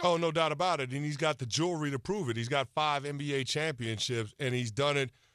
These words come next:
throughout the course of a couple of different decades. I mean, he's won a championship in the nineties, he's won a championship in the two thousands,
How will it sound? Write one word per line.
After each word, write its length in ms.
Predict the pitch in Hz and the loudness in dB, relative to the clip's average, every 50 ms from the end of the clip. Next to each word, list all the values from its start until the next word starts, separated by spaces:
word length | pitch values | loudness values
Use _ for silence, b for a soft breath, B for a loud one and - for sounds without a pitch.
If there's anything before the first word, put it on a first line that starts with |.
| _ _ | _ _
throughout 260 | - 147 147 147 139 120 | 0 2 2 2 2 0
the 80 | 135 | -4
course 420 | - - 147 151 143 139 127 - 151 | -6 -2 0 2 2 2 2 0 2
of 320 | 147 135 135 131 127 117 | 2 2 2 2 0 -2
a 80 | 123 117 | -4 -4
couple 280 | - 147 135 131 131 | -2 -2 -2 -2 -2
of 80 | 127 120 | -2 -2
different 320 | 143 135 - 135 123 101 | -2 -4 -2 -4 -4 0
decades. 580 | - 143 151 147 - 127 113 110 107 104 95 110 | 0 0 0 0 -2 -4 -4 -4 -4 -4 -6 -6
I 60 | 113 | -4
mean, 200 | 117 120 120 120 | -2 0 0 0
he's 180 | 120 123 107 101 | 0 -2 -4 -2
won 240 | 117 131 139 135 | -2 0 0 0
a 40 | 135 | 0
championship 640 | 120 - 151 143 135 120 - 139 131 113 - 139 127 | -2 -2 0 0 -2 -2 -2 -4 -2 -2 -2 -2 -2
in 80 | 127 123 | -2 -2
the 80 | 120 120 | -2 0
nineties, 480 | 123 131 139 147 160 165 175 170 147 | 0 2 2 2 0 -2 -4 -4 -4
he's 160 | 127 120 104 | -4 -4 -2
won 160 | 110 127 139 127 | -2 -2 0 0
a 60 | 120 | -2
championship 640 | 110 - 143 135 131 - 139 131 - - 139 117 131 | -2 -2 -2 -2 -2 -2 -4 -4 -4 -4 -4 -4 -4
in 60 | 123 | -6
the 60 | 123 | -4
two 180 | 113 - 147 131 | -4 -4 -4 -2
thousands, 520 | - 143 143 143 151 156 165 185 180 - | 0 2 2 2 2 0 -2 -4 -6 -6